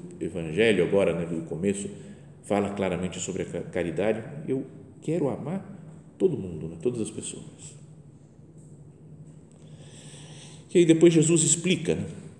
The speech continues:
meio que a razão, né, disso, né? "Porque se amais somente aqueles que vos amam, que recompensa tereis?" É fácil, né?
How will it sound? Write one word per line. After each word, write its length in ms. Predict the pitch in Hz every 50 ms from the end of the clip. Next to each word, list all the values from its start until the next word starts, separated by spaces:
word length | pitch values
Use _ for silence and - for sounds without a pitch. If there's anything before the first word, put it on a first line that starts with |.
| - - - - - - - - - - - - - - - - - - - -
meio 240 | 104 104 107 110 101
que 120 | - - 101
a 60 | 95
razão, 520 | - 98 90 87 90 98 107 104 95 90
né, 160 | 85 85 87 82
disso, 420 | 85 85 82 82 - - 82 85
né? 140 | 85 87 87 - - - - - - - - - -
"Porque 480 | - 107 107 107 - 123 123 120 - -
se 260 | - - - - 156
amais 420 | 147 127 127 143 175 190 190 180 -
somente 400 | - 180 160 175 - 175 - 127
aqueles 300 | - - 113 107 - -
que 100 | - 110
vos 220 | 101 107 104 117
amam, 500 | 151 147 117 95 90 82 78 78 - -
que 100 | - -
recompensa 580 | 175 185 175 - 147 135 - 139 127 120 - 101
tereis?" 540 | 87 101 92 90 76 71 - - - - - - - - - - - - - - - - - - - - - - - - - - - - - - - - - - - - - - -
É 60 | - 92
fácil, 460 | - - 113 123 113 - - -
né? 60 | 80